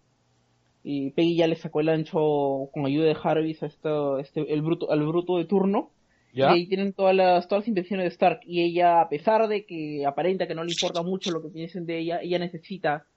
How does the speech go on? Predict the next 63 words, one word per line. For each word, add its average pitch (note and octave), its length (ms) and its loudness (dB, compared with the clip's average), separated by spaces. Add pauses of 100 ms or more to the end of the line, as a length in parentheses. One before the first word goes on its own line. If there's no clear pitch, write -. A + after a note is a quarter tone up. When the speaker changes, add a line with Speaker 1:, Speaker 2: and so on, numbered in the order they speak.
(280)
Speaker 1:
que E3 100 2
ante C#3 160 0
los C#3 160 -8
ojos F#3+ 220 -4
de F3 60 -2
los D3 120 0
demás D3+ 240 -4
se F3 80 -8
redima, D3 460 -4 (480)
o - 60 -8
mejor D#3+ 220 0
dicho, G3 200 0
de E3 160 2
que D3+ 80 -2
la C#3 100 2
vean F3 280 2
como, C3+ 400 -4
como C#3+ 200 -6
igual. C#3+ 320 2 (760)
Porque, F3+ 340 0
y G3 200 -2
eso G3 140 0
también, G#3 220 -6
eso G3+ 120 -6
es G#3+ 60 -8
muy G#3+ 180 -2
humano G#3 480 -4 (140)
por D#3 140 -8
parte D#3+ 220 -4
de D#3+ 100 0
Peggy, D#3+ 360 0 (180)
el D#3+ 140 -6
querer D#3+ 260 2
también E3 240 -6
reconocimiento D#3+ 720 -4
en E3 80 -2
un, D3 460 -4
en D#3+ 100 -2
un D#3 80 2
entorno D#3+ 360 0
donde C#3+ 220 -4
sabe D#3 280 -2
que D#3 80 -10
no D3+ 120 -2
lo D3+ 120 2
va D3+ 60 2
a D3+ 40 0
tener D3+ 180 -2
normalmente, D#3+ 600 -2
y D3 180 -10
Harvey E3+ 260 2
la D#3+ 100 -2
hace D#3+ 140 -6
pisar - 400 -8
tierra, D3 280 -2
¿no? D#3 180 -6
Peggy, D3 200 -6
eso D3 160 -12
no D3 80 -8
va D3+ 60 -8
a D3+ 40 -14
ser D#3 100 -4
así. D3+ 360 -6